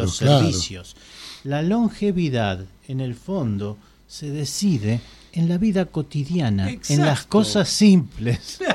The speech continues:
Speaker 3: Claro, de la cotidianeidad. Lo que quería decir es que por lo menos en la ciudad de Buenos Aires hay algunas cosas de estas. Eh,
Speaker 2: Sí.
Speaker 3: un jubilado puede usar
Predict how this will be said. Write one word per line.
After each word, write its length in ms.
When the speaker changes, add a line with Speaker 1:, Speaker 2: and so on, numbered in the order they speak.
Speaker 3:
Claro, 120
de 60
la 200
cotidianeidad. 1040
Lo 140
que 120
quería 280
decir 380
es 140
que 180
por 160
lo 80
menos 260
en 160
la 100
ciudad 180
de 40
Buenos 240
Aires 320
hay 280
algunas 460
cosas 380
de 80
estas. 220
Eh, 500
Speaker 2:
Sí. 160
Speaker 3:
un 140
jubilado 720
puede 240
usar 580